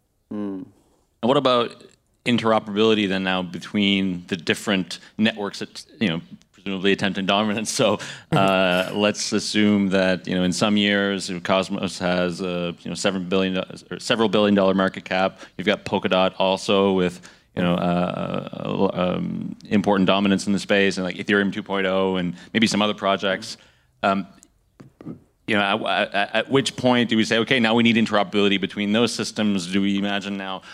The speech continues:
Speaker 2: other blockchains sitting on top of those, pro-, providing interoperability between them, or can they be interoperable just between themselves with the protocols that they implement and sort of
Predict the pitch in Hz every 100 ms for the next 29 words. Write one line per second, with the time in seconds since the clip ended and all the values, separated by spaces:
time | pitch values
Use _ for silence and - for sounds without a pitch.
0 | - 127 143 107 113 110 - 110 107 95
1 | 104 101 92 120 120 107 104 101 101 87
2 | 85 - _ _ _ 107 107 107 104 107
3 | 117 110 104 104 92 101 104 98 95 127
4 | 127 110 107 95 92 95 95 95 98 90
5 | 92 90 95 92 90 90 90 87 90 -
6 | - 95 90 90 87 95 92 90 - 90
7 | 87 85 90 87 90 92 87 87 - -
8 | - - -